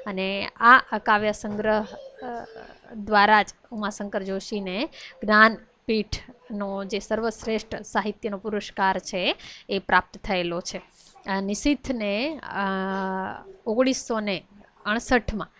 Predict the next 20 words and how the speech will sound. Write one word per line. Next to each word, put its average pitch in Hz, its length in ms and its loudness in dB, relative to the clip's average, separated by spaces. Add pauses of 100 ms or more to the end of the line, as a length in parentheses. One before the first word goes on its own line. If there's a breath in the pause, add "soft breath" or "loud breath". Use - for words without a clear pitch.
(420 loud breath)
અ, 190 380 0
જ્ઞાનપીઠનો 208 1300 0
પુરુષ-, - 440 -6
અ, 190 360 -2
પુરસ્કાર 208 580 -2
જે 190 200 -4
છે 190 280 -4 (320 loud breath)
એ 214 80 -2
પ્રાપ્ત 202 340 2
થયો 190 340 -2
છે 220 180 -8
ને 285 220 -6
આ 196 180 4
ગુજરાતી, 214 560 2 (680)
અ, 202 320 -4
ભાષાનો, 202 520 -2
ગુજરાતી 202 360 -4
સાહિત્યનો 208 800 -4 (260 loud breath)
આપણો 202 220 2
પહેલો 233 460 4